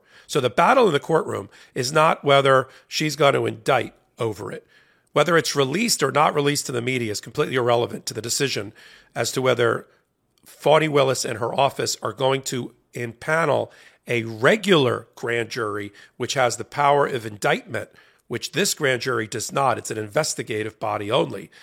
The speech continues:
that issues a report. If she seeks a regular grand jury, which she no doubt off of today's hearing will, she will seek a regular grand jury. She will use the report as her guide. She will present the report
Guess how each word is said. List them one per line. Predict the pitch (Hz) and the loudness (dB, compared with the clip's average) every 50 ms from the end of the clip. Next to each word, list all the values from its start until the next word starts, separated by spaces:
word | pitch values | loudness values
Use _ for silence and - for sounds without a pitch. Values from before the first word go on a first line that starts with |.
| - _ - | -20 _ -8
that | - 117 123 | -6 -4 -2
issues | 131 135 - - 127 - - | -2 -2 -2 -4 -4 -2 -2
a | 113 | -4
report. | 101 101 - - - - - 104 101 - - _ _ _ _ _ _ _ _ _ _ _ _ _ - | -4 -4 -8 -10 -6 -4 -2 -2 -4 -6 -14 _ _ _ _ _ _ _ _ _ _ _ _ _ -10
If | 131 123 | -6 -4
she | - 156 139 | -2 -2 -2
seeks | - - - 226 285 277 - - - - - | -2 0 0 0 -2 -2 -2 -4 -4 -4 -2
a | 143 135 135 131 | 0 0 0 0
regular | 120 113 117 139 180 233 269 214 151 131 117 | 0 0 2 2 2 2 0 -2 0 0 -2
grand | 107 127 117 113 107 107 113 | -2 -4 -4 -4 -4 -4 -8
jury, | - 113 98 104 107 120 | -10 -10 -8 -8 -8 -8
which | 110 98 - - - - - _ _ _ _ _ _ _ | -8 -10 -10 -8 -10 -10 -10 _ _ _ _ _ _ _
she | _ - - - 131 127 | _ -10 -6 -6 -4 -2
no | 120 135 147 160 | 0 2 2 2
doubt | 151 - 147 139 135 - - | 2 2 2 2 2 2 2
off | 131 127 127 127 | 2 0 0 0
of | - - - | -4 -10 -8
today's | - 135 120 120 113 - | -6 -4 -2 -2 -4 -4
hearing | - 127 120 110 104 101 104 - _ _ _ _ - | -4 -4 -4 -4 -4 -6 -10 -14 _ _ _ _ -10
will, | - 113 110 92 82 - _ _ _ _ _ _ | -6 -4 -4 -4 -6 -10 _ _ _ _ _ _
she | - - 123 | -14 -12 -10
will | 107 110 | -8 -6
seek | - - - 151 160 160 - | -4 -2 -2 -2 -2 0 0
a | 175 | 0
regular | 156 151 151 147 139 160 151 156 | 2 2 2 0 0 0 -2 -2
grand | 147 160 151 143 147 147 | -2 0 -2 -2 -2 -2
jury. | 131 127 110 101 98 92 104 131 - _ _ _ _ _ _ _ _ _ - | -4 -6 -6 -6 -6 -10 -12 -16 -18 _ _ _ _ _ _ _ _ _ -14
She | - - 120 | -10 -8 -6
will | 113 117 117 | -4 -4 -4
use | 113 117 147 170 180 165 151 | -4 -4 -4 -4 -4 -6 -6
the | 175 156 | -4 -4
report | 151 139 - - 160 151 147 - | -4 -4 -4 -2 -2 -2 -2 0
as | - 123 123 - | -2 -4 -4 -4
her | 127 113 | -6 -8
guide. | 110 - 127 117 117 131 - - - - - _ | -6 -2 -2 0 0 -2 -2 -6 -12 -20 -20 _
She | - - - 147 | -10 -6 -2 0
will | 143 156 | 2 0
present | 147 - 160 139 117 113 139 143 - - | 0 2 0 0 2 2 2 0 0 -2
the | - - | -4 -4
report | 156 - - - - 254 247 185 - - - | -2 -4 -4 -2 0 2 2 2 0 -2 -12